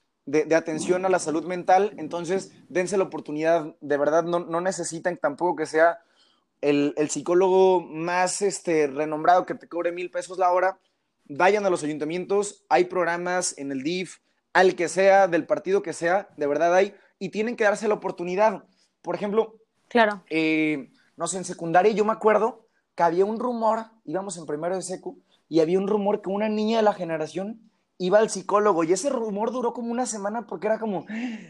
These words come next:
Speaker 1: "¿Quién está loca? ¿Quién va al psicólogo? ¿Cómo pues?",
Speaker 2: Claro.
Speaker 1: ¿no?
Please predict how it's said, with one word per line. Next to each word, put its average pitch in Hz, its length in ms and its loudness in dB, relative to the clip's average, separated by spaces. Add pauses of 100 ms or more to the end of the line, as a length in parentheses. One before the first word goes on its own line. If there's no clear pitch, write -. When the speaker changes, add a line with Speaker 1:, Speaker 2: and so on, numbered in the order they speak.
(240)
Speaker 1:
"¿Quién 214 240 -4
está 233 360 -2
loca? 240 800 -2
¿Quién 233 260 -8
va 254 60 0
al 247 120 0
psicólogo? 240 960 2
¿Cómo 233 320 -4
pues?", 254 340 2
Speaker 2:
Claro. 202 240 6
Speaker 1:
¿no? 240 280 -2